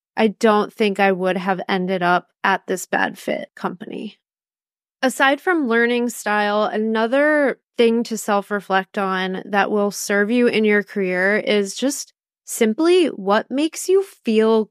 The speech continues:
good throughout your day. And I'm not talking about big things like, "Oh, I like to be an enterprise C S M." No, I'm talking about little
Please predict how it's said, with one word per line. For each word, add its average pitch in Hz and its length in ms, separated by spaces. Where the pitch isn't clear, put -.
good 202 540
throughout 190 580
your 196 260
day. 190 480
And 226 140
I'm 240 100
not 330 220
talking 247 420
about 220 380
big 202 320
things 269 720
like, 180 200
"Oh, 233 360
I 254 260
like 202 300
to - 140
be 226 480
an 254 140
enterprise 190 720
C - 180
S 185 180
M." 180 240
No, 214 160
I'm 226 260
talking 269 360
about 254 300
little 247 720